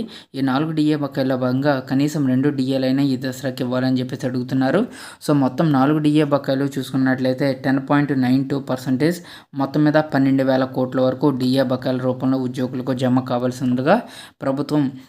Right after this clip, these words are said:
వీటికి సంబంధించి కూడా షెడ్యూల్ను అయితే జారీ చేయడం లేదు.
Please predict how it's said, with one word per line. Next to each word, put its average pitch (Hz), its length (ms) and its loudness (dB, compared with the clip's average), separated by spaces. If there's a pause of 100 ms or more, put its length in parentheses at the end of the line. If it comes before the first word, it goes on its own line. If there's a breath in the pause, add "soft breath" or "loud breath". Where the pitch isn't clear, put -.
(300 loud breath)
వీటికి 160 280 0
సంబంధించి 135 460 0
కూడా 143 200 0
షెడ్యూల్ను 131 480 -2
అయితే 131 200 0
జారీ 131 380 -2
చేయడం 127 240 2
లేదు. 127 240 2